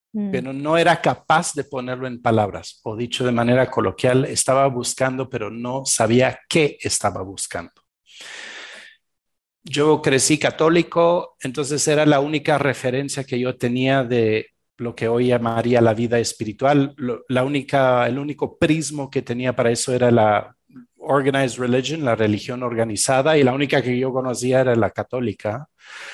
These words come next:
Speaker 2: Y, y, y no, no con-, no, no tenía otras alternativas. Entonces, les digo todo este contexto porque no era natural o no era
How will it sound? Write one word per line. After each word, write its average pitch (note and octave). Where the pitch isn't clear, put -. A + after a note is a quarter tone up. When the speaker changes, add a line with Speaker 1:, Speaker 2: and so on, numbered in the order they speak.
Speaker 2:
Y, C#3
y, C3+
y A#2+
no, C#3+
no D3+
con-, D3+
no, E3+
no E3
tenía D#3+
otras D3
alternativas. B2
Entonces, D#3
les D3
digo G#3
todo F#3+
este F3+
contexto E3+
porque C#3+
no E3
era E3+
natural D3
o B2+
no D3
era D3